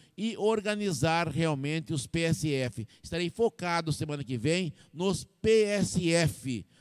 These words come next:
Uma reunião aqui, a Nice, que assumiu ali agora, tem feito um bom trabalho, mas precisamos atingir a perfeição. E estaremos lutando pra isso, pra poder dar mais qualidade de vida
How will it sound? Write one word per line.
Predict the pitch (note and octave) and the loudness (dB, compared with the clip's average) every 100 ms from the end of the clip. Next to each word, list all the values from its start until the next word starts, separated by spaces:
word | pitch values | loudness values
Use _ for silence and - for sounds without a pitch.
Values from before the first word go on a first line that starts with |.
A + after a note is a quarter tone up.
| _ - | _ -10
Uma | C#3+ | -4
reunião | D3+ D3 C#3 C3+ | -2 -2 -2 -4
aqui, | A#2+ - F3 C#3+ - | -6 -8 -10 -10 -12
a | C#3 D3+ | -8 -4
Nice, | F3+ F3+ C#3+ | -2 -2 -4
que | C#3+ | -6
assumiu | D3+ D3 D3+ C#3+ | -6 -4 -2 -2
ali | B2+ B2+ | -4 -6
agora, | A#2+ C#3 F3+ D#3+ - - - | -2 0 0 -4 -10 -18 -10
tem | D#3+ | -6
feito | E3 D#3+ D3+ | -4 -4 -4
um | |
bom | D3 C3 | -4 -6
trabalho, | B2+ B2 D#3 E3+ C#3 - | -6 -4 -2 -2 -4 -10
mas | - D#3+ | -8 -6
precisamos | B2 C#3+ F3 D#3 | -4 -6 -6 -8
atingir | C3+ D#3 C3+ F3 | -8 -8 -6 -6
a | D3+ | -6
perfeição. | - G3+ F#3+ - F3+ G#2 D#3+ D3 A2+ F2 _ _ _ | -2 -2 0 -2 -2 0 0 0 -4 -10 _ _ _
E | C#3 D#3+ D#3+ | -8 -6 -4
estaremos | - E3+ E3 | -2 -2 -2
lutando | D#3+ - D#3 D#3+ | -4 -2 -2 -2
pra | E3+ D#3 | -4 -2
isso, | C#3 C3+ - B2 - - | 0 -2 -4 -10 -16 -12
pra | C#3 | -6
poder | D3 D3 | -4 -2
dar | D3 | -2
mais | D3 - | -2 -2
qualidade | - F#3 F3 D3+ D3 D3 | -2 -2 0 0 0 0
de | C#3 B2+ | -2 -4
vida | G#2+ B2+ C3+ | 0 0 -2